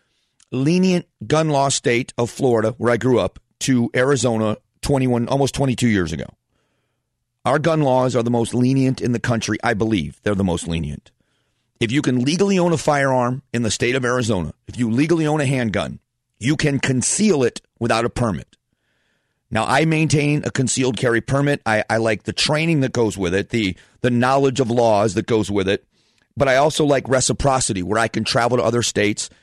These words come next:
and maintain a concealed weapons permit. But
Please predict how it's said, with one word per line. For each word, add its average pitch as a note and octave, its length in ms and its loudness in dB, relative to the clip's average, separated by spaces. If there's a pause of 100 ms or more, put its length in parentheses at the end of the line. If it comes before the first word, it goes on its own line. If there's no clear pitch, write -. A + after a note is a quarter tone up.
(260)
and A2 340 -2 (200)
maintain B2 560 0
a A2 40 -2
concealed A2 480 -2
weapons G#2 600 -2
permit. F2+ 320 -2 (1700)
But C#3 300 0